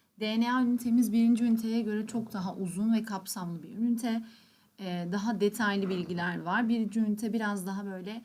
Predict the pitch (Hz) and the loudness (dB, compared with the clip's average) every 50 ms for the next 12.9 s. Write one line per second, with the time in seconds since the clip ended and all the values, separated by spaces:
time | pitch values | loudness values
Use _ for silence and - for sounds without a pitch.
0 | - _ _ _ _ 233 233 226 220 208 208 202 233 214 202 190 180 170 170 165 | -18 _ _ _ _ 0 2 2 4 2 2 2 2 0 2 0 0 -2 -4 -6
1 | 165 175 170 170 165 180 185 175 160 165 196 233 233 247 233 226 233 247 202 190 | -6 -8 -8 -8 -8 -6 -6 -6 -4 -4 -2 0 0 0 0 0 -2 -2 -2 0
2 | 202 196 202 208 214 214 180 180 170 160 160 170 - - 180 170 170 170 165 175 | 0 2 2 2 2 2 2 0 -4 -6 -8 -10 -10 -10 -8 -8 -6 -6 -6 -6
3 | 175 - 190 175 - - 175 175 214 226 240 254 262 254 285 269 262 254 226 277 | -6 -8 -8 -12 -14 -12 -8 -8 -4 -2 -2 -2 -2 -2 -4 -4 -2 -2 -4 -4
4 | 277 - - - - - _ _ - 302 262 240 247 226 - 220 - 233 233 226 | -6 -10 -16 -20 -20 -20 _ _ -8 -4 -2 0 0 0 0 2 2 2 2 2
5 | - 208 190 180 170 165 156 247 285 285 285 233 233 226 - 254 - 220 185 202 | 2 0 0 0 -2 -4 -4 -6 -4 -4 -2 -2 -2 -2 -4 -6 -6 -4 0 2
6 | 226 214 220 196 196 208 226 247 285 339 392 415 - _ _ _ _ _ _ _ | 2 2 2 2 0 0 0 2 2 0 -2 -4 -6 _ _ _ _ _ _ _
7 | _ _ _ _ _ _ _ _ _ _ _ - 208 202 202 214 226 254 302 294 | _ _ _ _ _ _ _ _ _ _ _ -2 0 0 2 2 2 2 2 2
8 | 269 247 240 - 202 175 190 196 175 190 180 175 180 180 175 160 180 180 175 175 | 0 0 -2 -4 -4 -4 -4 -4 -2 0 0 0 0 -2 -2 -2 -2 -2 -2 -2
9 | 170 175 175 - - 180 165 170 170 170 170 170 - - - - 175 175 175 175 | -2 -4 -4 -6 -6 -8 -6 -6 -6 -6 -6 -8 -10 -12 -12 -12 -10 -10 -10 -8
10 | - 190 175 175 175 - 190 220 285 349 349 311 269 226 226 220 220 220 226 247 | -6 -6 -4 -4 -4 -4 -4 -4 -4 -4 -4 -4 -4 -2 0 0 2 2 2 2
11 | 247 226 208 202 - 208 196 208 233 226 - - 202 196 185 185 185 208 208 247 | 2 2 0 -2 -4 -4 -6 -6 -6 -8 -8 -8 -6 -6 -6 -6 -6 -6 -6 -6
12 | 254 - 254 254 254 269 233 262 262 254 254 262 262 262 262 262 269 | -6 -6 -8 -8 -8 -8 -6 -2 2 4 4 4 4 2 2 0 0